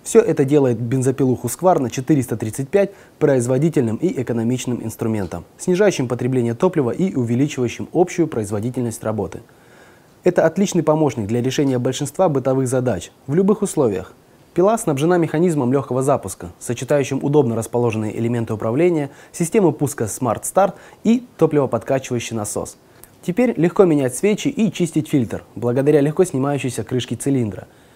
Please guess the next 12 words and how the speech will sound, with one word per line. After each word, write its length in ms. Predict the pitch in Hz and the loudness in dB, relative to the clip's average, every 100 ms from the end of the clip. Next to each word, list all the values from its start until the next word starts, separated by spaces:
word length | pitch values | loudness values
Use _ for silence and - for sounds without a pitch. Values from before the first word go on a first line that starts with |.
| _ | _
Система 400 | - 165 220 214 | -6 -2 2 2
фильтрации 460 | 170 156 160 151 143 | 2 0 2 2 0
воздуха 520 | 143 196 156 120 101 - - | 2 2 2 -2 -8 -10 -2
удаляет 340 | 170 196 185 | 2 6 4
крупные 320 | - 175 156 135 | 4 2 2 -2
частицы 460 | 135 - 151 131 | -2 -4 -4 0
мусора, 420 | 147 135 98 90 - | 0 0 -4 -10 -14
что 160 | - 160 | -6 -4
увеличивает 560 | 135 135 160 170 143 120 | 0 2 2 2 0 0
срок 240 | 143 135 | 0 -2
службы 300 | 139 151 135 | -2 0 0
инструмента. 640 | 127 - 127 113 90 98 | -2 -2 -2 -2 -4 -12